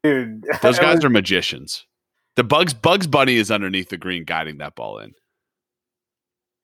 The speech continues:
Speaker 1: Yeah. <laughs> They had the magnet underneath the
Speaker 2: Yeah.
Speaker 1: Oh, shout out Space
Speaker 2: Shout out
Speaker 1: Jam.
Speaker 2: Space Jam.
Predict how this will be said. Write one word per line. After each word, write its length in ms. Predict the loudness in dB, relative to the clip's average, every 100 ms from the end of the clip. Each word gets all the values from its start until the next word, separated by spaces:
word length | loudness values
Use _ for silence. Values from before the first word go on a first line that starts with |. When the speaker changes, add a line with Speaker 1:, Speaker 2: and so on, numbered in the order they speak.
| _ _ 0
Speaker 1:
Yeah. 220 | 2 2 -2 -8
<laughs> 140 | 2
They 760 | 4 6 4 6 6 6 8 8
had 220 | 8 6
the 80 | 2
magnet 560 | 2 4 4 2 0 0
underneath 580 | 0 0 -6 -10 -12 -2
the 140 | -2
Speaker 2:
Yeah. 340 | 0 0 0 -2 -14 _ _ -8 -6 -8 -2
Speaker 1:
Oh, 600 | 4 6 6 6 6 2
shout 360 | -2 4 6 8
out 200 | 4 0
Space 300 | -10 -8 2
Speaker 2:
Shout 200 | 4 6
out 160 | 4 2
Speaker 1:
Jam. 120 | 2
Speaker 2:
Space 200 | 2 2
Jam. 400 | 0 2 2